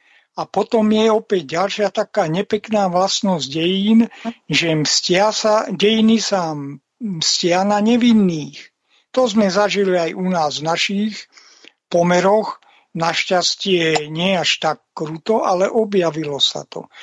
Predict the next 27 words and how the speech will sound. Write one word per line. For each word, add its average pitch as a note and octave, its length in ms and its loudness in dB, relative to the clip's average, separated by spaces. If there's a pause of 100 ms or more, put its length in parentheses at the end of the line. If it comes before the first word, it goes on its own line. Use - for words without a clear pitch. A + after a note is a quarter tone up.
(380)
Takže, F3 800 0
viete, G3+ 400 0
tu A3 240 0
je G#3+ 240 2
problém G3 560 0
toho, G3+ 400 0
že, F3+ 320 0
e, - 20 -12 (720)
dosť G#3+ 320 0
často G#3 500 0 (220)
sa E3 180 -2
hovorí F3 380 0
o F3 80 -4
nejakej D#3+ 500 -4
zlatej D3 540 -4
miliarde, F#3+ 880 0 (560)
dosť E3+ 340 0
často F#3 460 -2
sa D3+ 240 -2
hovorí D#3+ 320 0
o D#3 160 0
tom, F3 240 -2
že D#3 160 -2
všetky F3 960 0
štáty E3+ 640 -2
kolektívneho D#3+ 880 0
západu D#3+ 880 -2